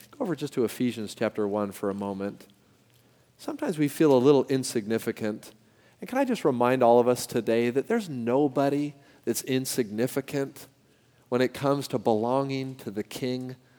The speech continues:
of the universe? Look at verses eleven through fourteen. "In him you were also chosen, having been predestined according to the plan of him who works out everything in conformity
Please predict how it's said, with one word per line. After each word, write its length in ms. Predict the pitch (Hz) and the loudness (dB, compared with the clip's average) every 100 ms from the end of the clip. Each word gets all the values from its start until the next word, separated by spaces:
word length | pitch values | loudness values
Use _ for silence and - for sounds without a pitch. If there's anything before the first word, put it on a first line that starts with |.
| - - | -20 -6
of 160 | 110 104 | -4 -2
the 80 | |
universe? 840 | 104 113 120 117 120 120 - - - _ _ _ _ _ _ _ _ _ _ _ _ _ _ _ _ _ _ _ _ _ _ _ | -4 -4 -4 -4 -4 -6 -10 -16 -18 _ _ _ _ _ _ _ _ _ _ _ _ _ _ _ _ _ _ _ _ _ _ _
Look 140 | 165 170 | 0 0
at 80 | 143 | 2
verses 500 | 131 139 - 117 120 | 2 2 0 -2 0
eleven 600 | 113 120 120 123 120 113 | 2 4 4 2 -4 -10
through 460 | - - 120 113 107 - - _ _ | -10 -2 0 0 -2 -14 -20 _ _
fourteen. 920 | - 135 120 - - 117 104 95 107 _ _ _ _ _ _ _ _ - - _ _ | -4 2 2 2 -6 -6 -6 -8 -14 _ _ _ _ _ _ _ _ -20 -20 _ _
"In 200 | 156 160 | 4 4
him 520 | 156 170 170 127 120 117 - _ _ _ _ _ _ _ _ _ _ | 4 4 4 2 -2 -12 -20 _ _ _ _ _ _ _ _ _ _
you 180 | 131 170 | 4 6
were 180 | 156 139 | 8 8
also 360 | 143 - 131 | 6 4 0
chosen, 640 | 120 - 139 127 113 92 107 _ _ _ _ | 0 0 2 2 -2 -6 -12 _ _ _ _
having 320 | - 160 156 | 0 2 4
been 200 | 139 131 | 2 0
predestined 640 | - 139 131 151 - 127 120 | 0 0 4 4 2 -2 -2
according 340 | 117 139 135 | 0 0 0
to 80 | 127 | 0
the 200 | 120 120 | 0 -2
plan 500 | - 139 139 139 131 | -2 0 2 2 0
of 220 | - 120 | 0 -2
him 260 | 120 139 135 | 0 -2 -2
who 160 | 131 | 0
works 360 | 123 127 127 - | 0 0 -2 0
out 220 | 123 113 - | 0 2 2
everything 520 | 135 143 139 131 131 | 2 2 -2 -4 -4
in 160 | 120 | -8
conformity 840 | 110 117 107 127 131 135 131 131 123 | -8 -10 -8 -2 -2 -2 -2 -2 -4